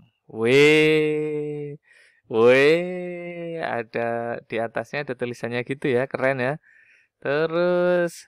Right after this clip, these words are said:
nah, di sini ada kolom otomotif yang tadi saya tambahkan. Weh, ada, cocok. Misalnya kita beli, weh. Terus kita langsung kirim, nanti dia akan masuk ke W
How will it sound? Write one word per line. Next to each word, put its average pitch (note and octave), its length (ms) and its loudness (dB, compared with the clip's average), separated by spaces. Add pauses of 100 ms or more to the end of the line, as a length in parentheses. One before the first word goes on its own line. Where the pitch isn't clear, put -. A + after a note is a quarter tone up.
(120)
nah, D3 400 2
di C3 80 -8
sini F#3 240 -6
ada E3 400 2
kolom E3 320 2
otomotif E3 480 -2
yang D3+ 160 -4
tadi C3+ 160 0
saya B2+ 160 0
tambahkan. A#2 720 -4 (1040)
Weh, G3+ 1400 0
ada, B2 760 -6 (600)
cocok. A2 640 -10
Misalnya A2 240 -10
kita A2+ 160 -6
beli, B2+ 480 -8
weh. C4 720 -10 (320)
Terus - 160 -10
kita C3 160 -6
langsung B2+ 320 -4
kirim, C#3+ 480 -2
nanti D3+ 240 -6
dia D#3 240 -4
akan C#3 160 -8
masuk C#3 320 -8
ke B2+ 80 -4
W A#2 160 -4